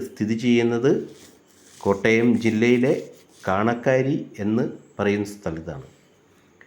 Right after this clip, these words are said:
മെയിൻ റോഡിൽ നിന്നും വെറും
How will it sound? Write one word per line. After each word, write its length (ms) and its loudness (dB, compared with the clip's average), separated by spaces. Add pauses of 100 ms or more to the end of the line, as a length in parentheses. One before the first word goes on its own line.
(240)
മെയിൻ 240 6 (320)
റോഡിൽ 380 4
നിന്നും 260 2 (1080)
വെറും 220 4